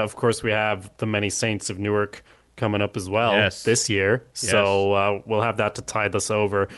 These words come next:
Speaker 1: Thank you, everyone who's, like, it's eighty episodes of The Sopranos, which is great. Uh, but it's also eighty episodes of Cut to Black if you've listened the whole way through. And, uh, I really appreciate everyone for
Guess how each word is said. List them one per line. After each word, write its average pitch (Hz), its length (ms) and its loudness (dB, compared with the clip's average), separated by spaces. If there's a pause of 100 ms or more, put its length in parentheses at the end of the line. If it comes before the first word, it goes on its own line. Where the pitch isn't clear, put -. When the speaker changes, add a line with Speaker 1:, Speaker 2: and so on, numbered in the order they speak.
(120)
Speaker 1:
Thank 170 220 2
you, 175 120 6
everyone 127 360 4
who's, 110 240 -2
like, 120 320 0
it's 120 240 -2
eighty 135 320 4
episodes 113 680 2
of 110 180 -2
The 104 80 0
Sopranos, 139 600 2
which 110 180 -2
is 104 120 -4
great. 123 400 0 (260)
Uh, 101 260 0
but 123 140 2
it's 127 160 2
also 226 260 4
eighty 147 200 4
episodes 135 340 2
of 127 80 -2
Cut 139 200 0
to 131 60 0
Black 147 300 2
if 107 140 -2
you've 104 140 0
listened 110 340 2
the 104 60 4
whole 107 180 6
way 101 180 4
through. 117 460 2
And, 98 480 -2
uh, 98 40 2 (200)
I 95 120 2
really 117 240 4
appreciate 101 500 0
everyone 98 340 0
for 92 260 -2